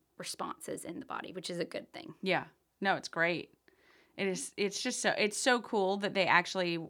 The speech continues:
Speaker 2: have also done enough research to be able to see, like, what changes in the
Speaker 1: Yeah.
Speaker 2: body.
Speaker 1: Well, I thought this was cool 'cause these are three things. Granted, I can't pronounce two of 'em, but three things that I'd never really read about before
Speaker 2: Yeah,
Speaker 1: in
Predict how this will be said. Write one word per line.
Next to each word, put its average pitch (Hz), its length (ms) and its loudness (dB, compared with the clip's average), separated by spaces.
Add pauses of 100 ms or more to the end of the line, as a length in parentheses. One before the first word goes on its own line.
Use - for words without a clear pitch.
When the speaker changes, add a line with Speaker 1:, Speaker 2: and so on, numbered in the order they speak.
Speaker 2:
have 185 200 -2
also 175 280 2
done 165 220 2
enough 156 240 0
research 165 400 -4
to 175 80 -6
be 156 160 -4
able 160 200 -4
to 156 80 -6
see, 160 280 -2
like, 151 280 -4
what 151 500 2 (840)
changes 143 880 -4 (300)
in 151 180 0
the - 60 2
Speaker 1:
Yeah. 208 140 4
Speaker 2:
body. 98 320 -2
Speaker 1:
Well, - 200 -6
I 302 80 8
thought 719 260 10
this 415 160 2
was 294 160 -4
cool 262 220 2
'cause 233 320 -2
these 247 260 2
are 480 160 6 (160)
three 233 300 0
things. 208 720 2
Granted, 190 300 -2
I 180 100 2
can't - 320 -4
pronounce - 720 -6 (400)
two 190 160 -4
of 165 120 -4
'em, 220 160 -6
but - 280 2
three 262 240 4
things 247 640 6
that 214 200 6
I'd 262 240 6
never 523 300 6
really 302 240 4
read 220 240 4
about 196 380 0
before - 460 -8
Speaker 2:
Yeah, 185 180 2
Speaker 1:
in 170 60 -12